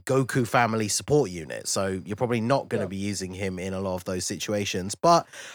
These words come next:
Speaker 1: I feel like, depending what he actually looks like, obviously I'll, I wanna see him in game, of course, first. But, like, uh, on a Goku family team, just as a support unit, I feel like as a third slot floating unit, once he's raised his defense with that super attack,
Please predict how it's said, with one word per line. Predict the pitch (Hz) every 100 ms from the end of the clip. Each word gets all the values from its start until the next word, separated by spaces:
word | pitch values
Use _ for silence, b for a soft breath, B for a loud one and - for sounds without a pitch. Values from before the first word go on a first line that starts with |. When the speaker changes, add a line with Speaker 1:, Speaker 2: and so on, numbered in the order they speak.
| B
Speaker 1:
I | 175
feel | 175 294 262
like, | 160 151 - - -
depending | - 180 240 214
what | 190
he | 170
actually | 160 - 143
looks | 165 -
like, | 123 120 107 117
obviously | 120 117
I'll, | 131 139 -
I | 127
wanna | 131 139
see | - 135
him | 110
in | 107 101
game, | 107 95 95
of | 85
course, | 98 90 -
first. | 110 85 85 -
But, | 107
like, | 104 107 104 _ _ _ _ _ -
uh, | - 127 120 -
on | 190
a | 190 165
Goku | - 160 165 160
family | 135 143 131 123 117
team, | 160 135
just | 113 110 -
as | 123 113
a |
support | - 107 143 135
unit, | 98 87 85 85
I | 113
feel | 170
like | 147 127
as | 131 120
a |
third | - 135 123
slot | - 123 107
floating | 135 120 104 98
unit, | 92 90 92 _ _
once | 147 143
he's | 151 -
raised | 131 131 123 -
his | 104
defense | - 127 - 101 -
with | 107 -
that | 98 -
super | 139 117 92
attack, | 82 90 76 -